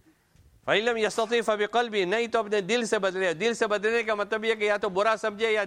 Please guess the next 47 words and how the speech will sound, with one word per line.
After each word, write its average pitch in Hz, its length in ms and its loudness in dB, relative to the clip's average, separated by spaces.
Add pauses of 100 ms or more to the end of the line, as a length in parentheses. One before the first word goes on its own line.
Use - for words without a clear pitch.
دل 220 120 -4
سے 208 140 -2
بدلنے 208 380 0
کا 208 120 0
صحیح 208 260 0
مطلب 208 340 -2
یہ 180 140 2
ہے 180 180 0 (360)
کہ 180 80 2
آدمی 190 280 2
فکر 202 340 0
کرے 226 260 0
کہ 208 120 -2
کیسے 208 760 0
اس 180 220 -2
کو 196 180 2
میں 185 140 0
دور 170 260 2
کروں، 165 280 0
یہ 160 140 2
گناہ 151 300 0
ہو 165 200 2
رہے 151 220 0
ہیں، 127 140 -6 (800)
کیسے 175 300 2
یہ 202 40 2
گناہ 190 260 0
دور 175 200 0
ہوں 143 200 -2
گے۔ 107 120 -8 (2250)
یہ 160 100 -6
ذمہ 156 240 -4
داری 208 280 4
ہے 196 60 0
نا 185 80 0
بھائی 165 160 -2
دوستو 139 260 -6
اور 117 120 -8
بزرگوں، 135 340 -6
اس 143 180 -10
لیے 175 240 0
فرماتے 147 480 -4
ہیں 156 140 -4
کہ 151 120 -6
بھائی 170 220 -2 (480)
جو 127 100 -2
ہے 165 220 0